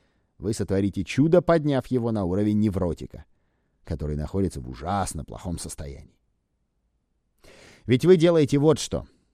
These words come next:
Вы как бы беретесь за работу с чем-то, что настаивает на том, что его здесь быть не может. На самом деле будет проще, поймите это. Эти слова могут показаться вам очень странными,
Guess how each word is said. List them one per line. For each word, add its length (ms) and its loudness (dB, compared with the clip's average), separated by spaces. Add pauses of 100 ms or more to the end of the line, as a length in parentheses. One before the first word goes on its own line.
(340)
Вы 180 6
как 200 4
бы 80 4
беретесь 460 2
за 140 0
работу 360 2
с 40 -6
чем-то, 380 2
что 200 0
настаивает 880 4
на 140 2
том, 220 -2
что 160 -2
его 280 2
здесь 260 0
быть 240 2
не 120 4
может. 440 -2 (1600)
На 120 0
самом 320 0
деле 180 0
будет 260 -6
проще, 420 -8
поймите 460 -4
это. 180 -18 (1040)
Эти 180 -8
слова 360 -2
могут 240 -4
показаться 480 -6
вам 160 -4
очень 260 -10
странными, 720 -2